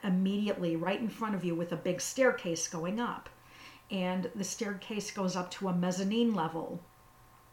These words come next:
And if you keep walking up and you go straight ahead, you're walking into, like, a little auditorium.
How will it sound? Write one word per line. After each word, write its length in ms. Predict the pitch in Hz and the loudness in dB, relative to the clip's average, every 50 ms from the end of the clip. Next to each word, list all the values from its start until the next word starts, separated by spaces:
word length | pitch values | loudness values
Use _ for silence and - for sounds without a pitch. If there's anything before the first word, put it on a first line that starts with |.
| - - - - - - - - - - | -14 -14 -14 -18 -20 -20 -20 -20 -10 -4
And 440 | - 214 196 190 185 185 185 180 180 - | 0 2 2 4 4 4 2 0 0 -2
if 160 | 226 208 - | -2 -2 0
you 100 | 208 196 | -2 -2
keep 320 | 196 - - 240 240 240 | -2 0 0 0 2 2
walking 340 | 226 220 220 220 240 220 214 | 2 2 2 2 2 0 2
up 120 | 214 202 - | 0 0 0
and 100 | 196 185 | 0 0
you 60 | 185 | 2
go 160 | 170 196 185 | 2 2 2
straight 340 | 180 - - - 202 190 185 | 2 0 -2 0 0 0 0
ahead, 280 | 185 - 220 208 185 | 0 -2 -2 -4 0
you're 100 | 175 185 | 0 0
walking 520 | 180 175 185 185 190 190 208 196 196 190 185 - - - | 0 2 0 0 0 0 -2 -2 -2 -2 -4 -8 -8 -4
into, 400 | 214 196 185 - - 196 185 180 | -4 -2 -2 -2 -2 0 0 0
like, 180 | 170 180 170 175 | 0 -2 -2 0
a 60 | 185 | 0
little 380 | 170 185 196 196 202 202 190 190 - | 0 0 0 0 2 0 0 0 0
auditorium. 840 | 196 185 185 180 180 - 190 180 175 170 165 - - - 208 185 | -2 0 -2 -4 -6 -4 -4 -2 -2 -2 -2 -4 -8 -8 -8 -10